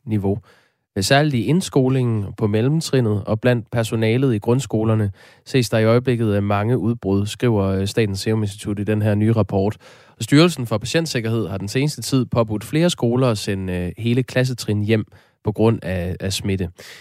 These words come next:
Føler I, øh, Claus Hjortdal, at, øh, for eksempel nedlukning eller hjemsendelse er det rigtige redskab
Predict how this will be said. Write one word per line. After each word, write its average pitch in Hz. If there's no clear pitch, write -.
Føler 175
I, 135
øh, 95
Claus 104
Hjortdal, 101
at, 98
øh, 87
for 98
eksempel 113
nedlukning 110
eller 82
hjemsendelse 110
er -
det 98
rigtige 123
redskab 101